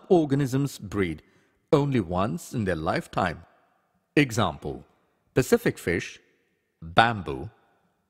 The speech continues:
while some other organisms breed many times during their lifetime. Example, most of the birds and mammals.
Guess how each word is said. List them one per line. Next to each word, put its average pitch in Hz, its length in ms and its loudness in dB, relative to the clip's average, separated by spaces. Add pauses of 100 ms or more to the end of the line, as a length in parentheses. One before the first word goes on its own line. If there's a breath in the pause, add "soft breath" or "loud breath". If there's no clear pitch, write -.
(240)
while 110 300 2
some 220 280 0
other 220 180 2 (100)
organisms 127 680 0
breed 92 440 -4 (280)
many 202 340 0
times - 580 -6 (440)
during 101 340 -2
their 117 100 0
lifetime. 120 600 -4 (500)
Example, 92 600 -4 (560)
most 254 320 0
of 131 100 2
the - 60 0
birds 95 500 -2
and 165 160 -2
mammals. - 580 -4